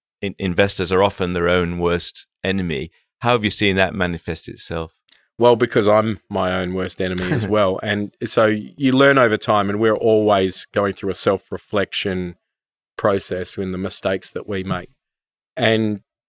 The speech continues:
Speaker 2: behavioral biases as an investor are something that we all have.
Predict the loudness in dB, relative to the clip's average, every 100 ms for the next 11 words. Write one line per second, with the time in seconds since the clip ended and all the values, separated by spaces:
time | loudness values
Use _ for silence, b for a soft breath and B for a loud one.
0 | _ 2 4 2 2 0 0 0 0 0
1 | -4 -6 -8 -8 -8 -6 -4 -4 -6 -10
2 | -12 -16 -10 -6 -6 -6 -10 -6 -2 -2
3 | -2 -2 -2 -6